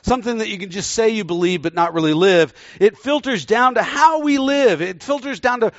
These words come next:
our behavior, our choices in life, right? And there, and let me remind you, and I know it's not popular to say these days, but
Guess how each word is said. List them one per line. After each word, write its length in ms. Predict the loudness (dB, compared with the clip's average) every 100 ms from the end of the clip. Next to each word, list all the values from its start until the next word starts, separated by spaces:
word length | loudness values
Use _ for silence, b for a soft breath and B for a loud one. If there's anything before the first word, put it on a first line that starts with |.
| B
our 160 | -2 -2
behavior, 640 | -2 -4 -2 0 0 0
our 140 | 0 -2
choices 640 | -4 -6 -4 -4 -6 -4
in 100 | -2
life, 460 | 0 0 -2 -6 -4
right? 260 | -4 -4 -10 B B B
And 200 | -4 2
there, 300 | 2 4 2
and 180 | 0 0
let 120 | 0
me 80 | -2
remind 480 | -2 0 0 0 0
you, 120 | 0
and 100 | 0
I 60 | 0
know 160 | 0
it's 120 | 0
not 160 | -2 0
popular 400 | 2 2 0 -2
to 80 | -2
say 200 | 0 0
these 200 | 0 0
days, 220 | 2 2
but 200 | 0 -2